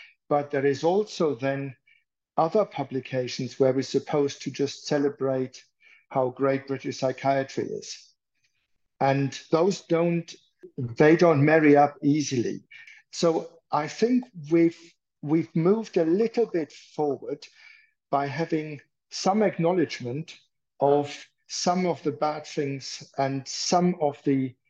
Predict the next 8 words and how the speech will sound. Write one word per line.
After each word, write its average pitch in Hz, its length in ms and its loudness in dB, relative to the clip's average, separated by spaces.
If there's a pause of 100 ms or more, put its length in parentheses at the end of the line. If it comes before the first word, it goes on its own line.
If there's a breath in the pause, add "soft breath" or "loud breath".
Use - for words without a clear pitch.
(120)
institutional 139 720 -2
racism. 151 640 -2 (840)
But 156 300 0 (220)
parallel 196 520 4
to 131 140 -2
that, 120 300 -4 (320)
other 175 320 4
attempts 165 760 -4